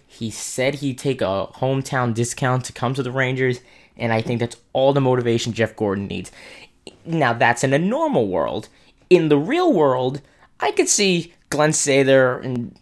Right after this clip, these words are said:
Gorton, you know, meeting and saying, you know, Sather smoking a stupid cigar and saying,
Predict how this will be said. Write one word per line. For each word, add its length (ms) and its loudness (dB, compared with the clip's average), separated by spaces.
Gorton, 480 0
you 80 4
know, 120 2
meeting 300 2
and 100 -4
saying, 400 0
you 80 -2
know, 60 0
Sather 280 2
smoking 320 -2
a 60 0
stupid 320 -4
cigar 440 4
and 120 -2
saying, 320 -2